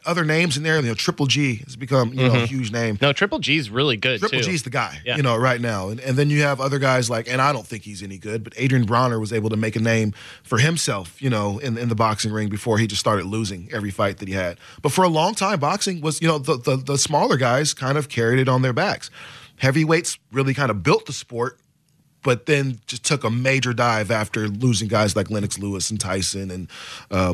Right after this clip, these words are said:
Speaker 1: Holyfield, you know, so there hasn't been that guy. I think they may have found their guy in Deontay Wilder. Now, Wilder's thirty-two, so he's been around for a while. He's had forty fights at this point, and he's undefeated. But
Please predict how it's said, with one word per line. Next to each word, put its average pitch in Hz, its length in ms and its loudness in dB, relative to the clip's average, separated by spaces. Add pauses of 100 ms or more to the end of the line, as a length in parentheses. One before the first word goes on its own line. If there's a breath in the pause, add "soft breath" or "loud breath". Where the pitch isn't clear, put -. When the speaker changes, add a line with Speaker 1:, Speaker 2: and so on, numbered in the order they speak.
Speaker 1:
Holyfield, 110 480 0
you 170 100 4
know, 156 160 4
so 135 220 0
there 156 140 2
hasn't 165 260 0
been 131 200 0
that 110 180 0
guy. 107 400 2
I 123 180 0
think 226 300 -2 (280)
they 131 280 2
may 139 260 2
have 165 100 0
found 156 520 0 (720 loud breath)
their 113 260 2
guy 143 460 -2 (180)
in 143 200 2
Deontay 147 360 2
Wilder. 160 300 2
Now, 113 100 2
Wilder's 196 320 4
thirty-two, 175 460 0
so 127 100 -4
he's 156 160 0
been 165 140 2
around 135 260 4
for 104 120 -6
a 95 40 -6
while. 78 320 -14
He's 113 160 -6
had 180 180 4
forty 170 280 -2
fights 135 320 -2
at - 80 -14
this 127 160 -8
point, 117 340 -4 (460 loud breath)
and 127 160 2
he's 120 120 -4
undefeated. 110 520 -6
But 107 180 -4